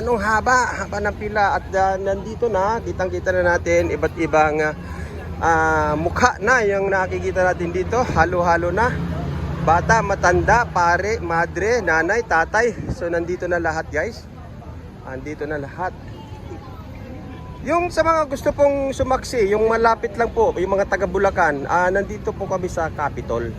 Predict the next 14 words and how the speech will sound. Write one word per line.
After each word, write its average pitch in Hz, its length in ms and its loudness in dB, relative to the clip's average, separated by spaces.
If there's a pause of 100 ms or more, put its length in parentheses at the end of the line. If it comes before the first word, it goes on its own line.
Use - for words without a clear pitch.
(240)
Ah, 110 240 -4
Malolos 180 480 -2
po, 196 160 0
Malolos. 165 480 0 (720)
Sa 196 240 4
mga 240 240 -2
gustong 240 320 2
pumunta, 233 480 6 (320)
ay 175 160 2
open 196 320 2
po 190 160 4
ito, 190 240 2
no? 220 80 4
Nasa 170 640 4